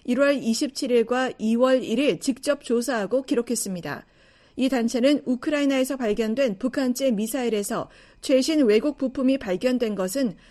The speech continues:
전 세계 비확산 체제가 중대한 도전을 직면하고 있음을 보여준다고 평가했습니다. 이번 발견은 유엔 안보리 대북 제재가 이천육 년부터 시행되고 있음에도 불구하고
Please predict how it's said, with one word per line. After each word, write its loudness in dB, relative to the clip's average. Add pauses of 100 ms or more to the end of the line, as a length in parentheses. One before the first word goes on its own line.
(120)
전 0
세계 2
비확산 0
체제가 -2 (260)
중대한 4
도전을 0
직면하고 0
있음을 0
보여준다고 0
평가했습니다. -6 (160)
이번 4
발견은 2
유엔 2
안보리 0
대북 0
제재가 -2 (420)
이천육 2
년부터 2
시행되고 0
있음에도 -2
불구하고 -2